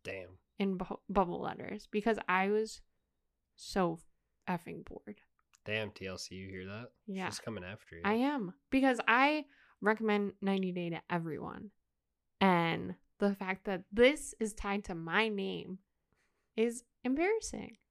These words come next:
Speaker 1: Fair enough.
Speaker 2: But, and I was like, "Oh, maybe it's because, like, we just got off a plane. I'm really tired." Uh, no. I think this episode was trash.
Speaker 1: <laughs>
Speaker 2: I mean,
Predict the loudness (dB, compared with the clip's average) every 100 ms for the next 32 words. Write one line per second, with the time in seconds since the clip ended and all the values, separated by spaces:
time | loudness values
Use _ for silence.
0 | _ _ _ -4 -4 -4 -8 _ _ _
1 | _ _ _ _ 4 4 4 2 6 8
2 | 6 4 0 2 4 4 4 2 0 0
3 | -2 -4 -6 -4 -2 -2 0 -2 -2 -4
4 | -4 -6 -6 -8 -10 -10 -12 -14 -8 -2
5 | 0 0 -2 -4 -4 -6 -10 _ _ -10
6 | -6 -4 -6 -10 -8 -4 -2 -4 -4 -4
7 | -4 -6 -12 _ _ _ _ _ -6 -2
8 | 0 0 -2 -6 0 0 0 -10 _ _
9 | 0 2 2 0 0 0 -2 -4 -4 -2
10 | -2 -4 -10 -8 -2 -2 0 -2 -4 -6
11 | -14 -18 _ _ -20 -20 -20 -20 -20 -20
12 | -20 -20 _ -6 -6 -2 -6 0 2 6
13 | 6 4